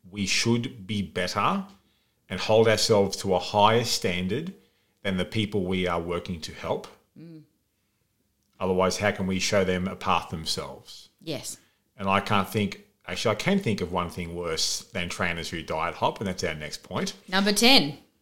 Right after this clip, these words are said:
Speaker 1: Well, do we want to elaborate on
Speaker 2: I
Speaker 1: this?
Speaker 2: think you just elaborate on both. So number ten is they don't train themselves.
Speaker 1: Mate.
Speaker 2: So hand in hand, they're the diet hopping or they're not training themselves or both.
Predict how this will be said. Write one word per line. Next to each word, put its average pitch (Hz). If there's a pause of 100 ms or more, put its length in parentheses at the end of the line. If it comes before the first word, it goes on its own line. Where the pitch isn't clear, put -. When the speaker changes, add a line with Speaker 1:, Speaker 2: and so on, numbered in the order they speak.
(120)
Speaker 1:
Well, 135 (500)
do 101
we 110
want 104
to -
elaborate 110
on 131
Speaker 2:
I 185
Speaker 1:
this? 240
Speaker 2:
think -
you 196
just 170 (260)
elaborate 185
on 160
both. 151
So 208
number 240
ten 202
is 185
they 175
don't 170
train 160
themselves. 151 (640)
Speaker 1:
Mate. 135 (560)
Speaker 2:
So 214
hand 262
in 262
hand, 226 (420)
they're 196
the 185
diet 220
hopping 214 (1400)
or 196
they're 185
not 190
training 180
themselves 180
or 247
both. 214